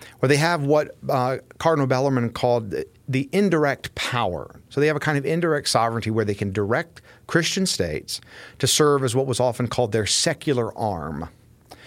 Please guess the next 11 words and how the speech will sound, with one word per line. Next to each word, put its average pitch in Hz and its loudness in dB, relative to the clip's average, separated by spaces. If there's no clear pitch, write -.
to, - 2
say, 123 4
back 120 0
the 113 0
canonical 127 -2
penalties 110 -2
for - -6
heresy 104 0
with 101 -2
civil 101 0
punishments. - -8